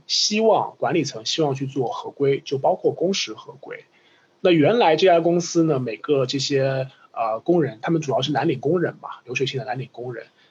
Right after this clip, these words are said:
啊，他们就是基本工资很低，但是他们加班很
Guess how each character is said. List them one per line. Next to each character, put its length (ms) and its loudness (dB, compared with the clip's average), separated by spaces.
啊， 140 -4
他 160 0
们 160 4
就 120 4
是 340 4
基 180 -2
本 100 4
工 160 2
资 140 2
很 280 -8
低， 280 -2
但 120 0
是 60 0
他 60 2
们 120 0
加 180 2
班 220 2
很 200 -8